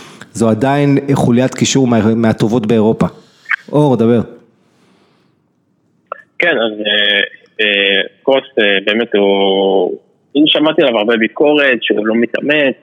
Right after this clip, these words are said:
Speaker 2: לא יורד להגנה, הרבה פעמים, בעיקר ב-, במשחקים ה-, היותר, אה, קשים של ריאל מדריד, נקרא לזה ככה, אבל, אה, הוא מוכיח את עצמו. בסופו של דבר, אה, הוא, הוא איש עבודה, גם אם הוא לא...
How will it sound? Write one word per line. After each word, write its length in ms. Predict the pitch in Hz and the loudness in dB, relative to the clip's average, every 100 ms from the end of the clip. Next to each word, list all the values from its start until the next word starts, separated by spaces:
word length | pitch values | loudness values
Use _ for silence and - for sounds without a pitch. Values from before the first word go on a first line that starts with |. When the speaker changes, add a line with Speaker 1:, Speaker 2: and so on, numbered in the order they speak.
| 113 | -2
Speaker 2:
לא 280 | 110 107 110 | 2 2 2
יורד 220 | 107 110 | 2 0
להגנה, 680 | 110 104 113 135 143 131 120 | 0 0 0 0 0 0 0
הרבה 200 | 123 139 | 0 -2
פעמים, 560 | 143 139 135 123 107 104 - 120 | 0 0 2 0 0 -4 -8 -2
בעיקר 260 | 135 151 139 | 0 0 0
ב-, 360 | 123 110 104 107 | 2 2 2 0
במשחקים 680 | 107 104 - _ - 120 | -2 -4 -10 _ -2 0
ה-, 720 | 107 101 98 98 95 95 92 92 - _ - 117 - - | 0 0 0 0 2 2 0 -4 -10 _ -2 -2 -4 -6
היותר, 380 | 113 147 143 135 | -4 -2 0 0
אה, 360 | 120 117 110 107 - | 0 0 0 -2 -2
קשים 320 | 123 - 131 | -2 0 0
של 100 | 123 | 0
ריאל 200 | 107 104 | 0 0
מדריד, 260 | 104 104 98 | 0 -2 -4
נקרא 220 | - 101 | -4 -4
לזה 140 | 98 - | -4 -2
ככה, 360 | 113 - 156 | -4 -2 0
אבל, 340 | 123 110 104 98 | 0 0 0 0
אה, 320 | 98 98 98 - _ _ _ _ _ _ _ | 0 0 0 -4 _ _ _ _ _ _ _
הוא 120 | 120 | 0
מוכיח 220 | 107 156 151 | 0 0 -2
את 60 | |
עצמו. 360 | 156 - 107 92 _ _ _ - | -4 0 0 0 _ _ _ -6
בסופו 260 | 117 139 | 0 0
של 60 | 139 | 0
דבר, 400 | 135 147 147 135 - | 0 0 0 0 -2
אה, 240 | 104 98 - - _ _ _ | -2 0 -2 -8 _ _ _
הוא, 500 | 117 104 101 101 104 - _ | 0 2 2 0 -2 -6 _
הוא 140 | 120 139 | -2 0
איש 120 | - | 0
עבודה, 400 | 147 131 117 98 - _ 113 | 0 2 2 -2 -4 _ -2
גם 200 | 123 165 | 0 2
אם 100 | 156 | 2
הוא 200 | 135 123 | 2 2
לא... 800 | 120 127 131 127 123 117 113 | 2 2 2 4 2 2 0